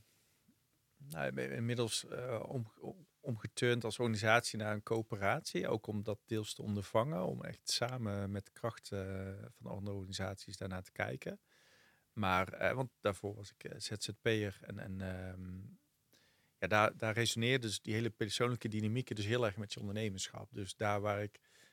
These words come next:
eh, eh, met klanten aan de slag moet,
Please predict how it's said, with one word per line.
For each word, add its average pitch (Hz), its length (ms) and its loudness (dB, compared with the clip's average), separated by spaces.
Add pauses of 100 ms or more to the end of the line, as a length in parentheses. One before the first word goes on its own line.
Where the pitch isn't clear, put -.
(120)
eh, 101 480 -6
eh, 104 360 -10 (520)
met - 200 -10
klanten 120 320 2
aan 107 80 0
de 104 60 -4
slag - 280 4
moet, 104 160 -2